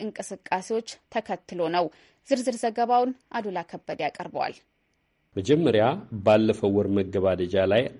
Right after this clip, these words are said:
Speaker 2: አንድ የቻይና ተዋጊ ጄት አውሮፕላን በደቡብ ቻይና ባህር ላይ ወታደራዊ ቅኝት ላይ ወደ ነበረ የዩናይትድ ስቴትስ ጦር አውሮፕላን ተጠግቶ ታክቲካዊ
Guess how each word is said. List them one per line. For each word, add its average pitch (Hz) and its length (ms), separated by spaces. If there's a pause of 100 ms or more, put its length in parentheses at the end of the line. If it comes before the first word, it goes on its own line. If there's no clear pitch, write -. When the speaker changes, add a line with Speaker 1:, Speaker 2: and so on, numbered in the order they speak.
Speaker 2:
አንድ 131 260
የቻይና 101 420 (120)
ተዋጊ 92 320 (120)
ጄት 95 300
አውሮፕላን 95 560 (400)
በደቡብ 101 400
ቻይና 104 420
ባህር 95 300
ላይ 110 220 (100)
ወታደራዊ 98 680 (120)
ቅኝት 101 540
ላይ 98 180
ወደ 95 240
ነበረ 92 360 (280)
የዩናይትድ 110 480
ስቴትስ 92 320 (180)
ጦር 92 200
አውሮፕላን 90 560 (220)
ተጠግቶ 92 500 (440)
ታክቲካዊ 117 540